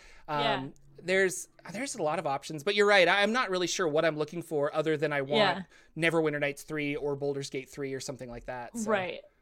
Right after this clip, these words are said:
Speaker 1: What if, what if there was a, like, Watch Dogs or, like,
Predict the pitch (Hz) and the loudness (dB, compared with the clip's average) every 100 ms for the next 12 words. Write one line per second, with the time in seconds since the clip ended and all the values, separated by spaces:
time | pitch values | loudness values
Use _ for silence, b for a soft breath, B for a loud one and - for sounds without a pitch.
0 | _ - 226 254 311 - - 233 254 285 | _ -6 2 4 2 -2 0 2 2 2
1 | 294 277 247 220 - 196 202 196 190 185 | 0 2 2 0 0 2 4 4 2 2
2 | - _ - 214 196 180 202 196 208 233 | 0 _ -2 2 2 2 -4 4 4 4
3 | - - 220 208 202 202 196 202 - 202 | 0 2 6 8 8 6 2 -6 -6 -2
4 | 190 180 170 165 - | -2 -2 -2 -4 -6